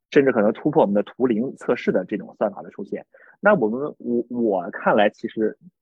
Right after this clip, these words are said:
我觉得在蛋白设计领域，其实也有这种可能性存在，或者可能性还比较大，至少在别的方面已经走通了。只是因为在蛋白设计领域，我们没有那么大量的这种好的 data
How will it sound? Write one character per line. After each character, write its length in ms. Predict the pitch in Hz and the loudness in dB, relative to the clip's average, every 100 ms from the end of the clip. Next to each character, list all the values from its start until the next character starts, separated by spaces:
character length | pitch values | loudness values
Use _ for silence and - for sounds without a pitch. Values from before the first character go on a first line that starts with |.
| - | -8
我 220 | 120 117 | 2 2
觉 100 | 117 | 4
得 120 | 147 | 2
在 140 | 151 139 | 4 4
蛋 140 | 156 | 4
白 120 | 120 131 | 0 -2
设 180 | - | -2
计 80 | 113 | -4
领 160 | 98 76 | -4 -10
域， 120 | 78 | -14
其 120 | - | -6
实 120 | 165 185 | -2 0
也 240 | 107 143 | 4 6
有 120 | 143 | 6
这 80 | - | 4
种 120 | 123 | -2
可 340 | 165 - - 87 | 0 -6 -6 -8
能 280 | 82 92 151 | -6 -6 -6
性 280 | - 202 - | 0 0 0
存 200 | - 90 | -12 -8
在， 140 | - | -10
或 180 | - 147 | -2 4
者 60 | 139 | 4
可 140 | - | 4
能 100 | 101 | -2
性 100 | 127 | -2
还 180 | 117 139 | -2 -4
比 80 | - | -4
较 140 | 98 - | -6 -4
大， 180 | 127 _ | -6 _
至 100 | - | 2
少 60 | 107 | 2
在 100 | 104 | 2
别 140 | - | 0
的 80 | 120 | -4
方 140 | 123 113 | 0 -2
面 140 | 92 | -2
已 40 | |
经 180 | 92 110 | -4 -4
走 160 | 117 - | -4 -6
通 180 | 107 120 | -8 -10
了。 100 | - - - _ | -10 -18 -20 _
只 120 | - | -4
是 200 | 113 240 | 2 4
因 100 | 190 | 6
为 100 | 147 | 6
在 140 | 147 127 | 6 4
蛋 120 | 120 | 4
白 120 | 107 | 2
设 140 | - 113 | 2 0
计 80 | |
领 120 | 98 90 | 0 -6
域， 120 | 98 | -8
我 160 | 98 | -2
们 120 | 104 135 | 0 2
没 240 | 113 101 | 2 4
有 220 | 185 104 | 4 2
那 140 | 123 170 | 2 0
么 160 | 110 | 0
大 260 | 104 147 101 | -2 -2 -2
量 280 | 107 110 95 | -2 -2 -4
的 120 | 90 | -14
这 120 | 104 | -12
种 100 | 101 | -14
好 360 | - - 87 85 | -12 -4 -4 -6
的 160 | 92 95 | -12 -2
data 420 | 135 - - | 4 4 2